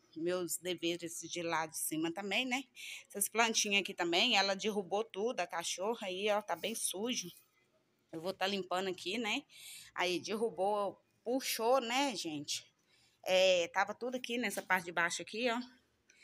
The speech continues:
Aí ela puxou, derrubou tudo no chão. E é isso, galera. Eu vou tá limpando aqui. E essa semana eu vou tá,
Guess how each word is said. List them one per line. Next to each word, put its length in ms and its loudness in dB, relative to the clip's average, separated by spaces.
Aí 140 6
ela 180 6
puxou, 480 -2
derrubou 360 -4
tudo 220 -6
no 80 -4
chão. 380 -2
E 140 2
é 140 8
isso, 300 -2
galera. 380 0
Eu 240 0
vou 140 -10
tá 420 2
limpando 460 -2
aqui. 460 -4
E 140 -4
essa 260 -2
semana 420 0
eu 60 -6
vou 260 -2
tá, 500 4